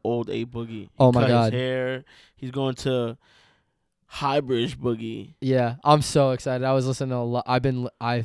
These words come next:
Speaker 2: have been <laughs> listening to a lot of music he's made and a lot of interviews
Speaker 1: Did you see
Speaker 2: and
Speaker 1: the snippet with him and Roddy?
Speaker 2: Well, I th-, yes,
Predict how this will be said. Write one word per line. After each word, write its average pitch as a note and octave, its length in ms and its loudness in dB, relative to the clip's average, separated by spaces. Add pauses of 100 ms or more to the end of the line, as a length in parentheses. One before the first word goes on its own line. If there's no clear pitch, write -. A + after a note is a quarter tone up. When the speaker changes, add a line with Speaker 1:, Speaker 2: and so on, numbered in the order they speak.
Speaker 2:
have B2+ 320 -2
been A2+ 180 -2
<laughs> B2+ 100 2
listening B2 320 0
to B2 160 -4
a A2+ 120 -2
lot A2+ 400 -4
of A2+ 100 -4
music A2 300 -4
he's A2+ 160 -8
made A#2 300 -4
and G#2+ 240 -8 (360)
a A2 60 -4
lot A#2+ 180 2
of A#2 80 0
interviews A#2 320 -4
Speaker 1:
Did B2 100 -4
you C3+ 60 0
see A#2+ 120 -2
Speaker 2:
and D3 80 -2
Speaker 1:
the C#3+ 40 -4
snippet C3+ 480 -6
with B2 160 -8
him B2+ 180 -6
and A#2+ 140 -6
Roddy? B2+ 400 -4 (300)
Speaker 2:
Well, C#3+ 240 2
I D#3+ 180 -6
th-, - 120 -20 (120)
yes, B2 540 0